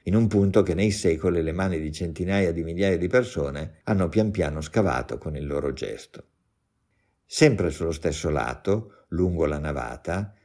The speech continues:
si incontra un sarcofago che è la sepoltura di un templare.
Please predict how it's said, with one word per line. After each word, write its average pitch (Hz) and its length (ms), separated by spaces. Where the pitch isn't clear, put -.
si - 160
incontra 95 360
un 95 100
sarcofago 92 680
che 98 140
è - 20
la 98 140
sepoltura 85 640
di 80 80
un 78 160
templare. 67 800